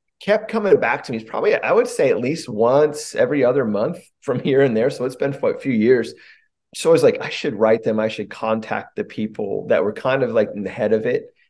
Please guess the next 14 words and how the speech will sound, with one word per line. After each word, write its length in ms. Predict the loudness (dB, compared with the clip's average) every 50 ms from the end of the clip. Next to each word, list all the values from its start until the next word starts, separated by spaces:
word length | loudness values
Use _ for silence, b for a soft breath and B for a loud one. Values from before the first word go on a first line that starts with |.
| _ _ _ -4
uh, 200 | 0 0 0 0
that 220 | 2 0 0 0 -2
kind 160 | -4 -2 -2
of 80 | 0 0
really 260 | 0 0 0 0 0
led 220 | 0 0 0 2
that 180 | 0 0 0 -2
charge 360 | -4 -4 -2 -2 -2 -2 -2
on 100 | -4 -4
the 120 | -2 -2
other 180 | -2 -2 -4 -8
side, 480 | -8 -6 -4 -2 0 0 0 0 0 -2
and 100 | -4 -6
just 400 | -6 -6 -8 -8 -12 -16 -20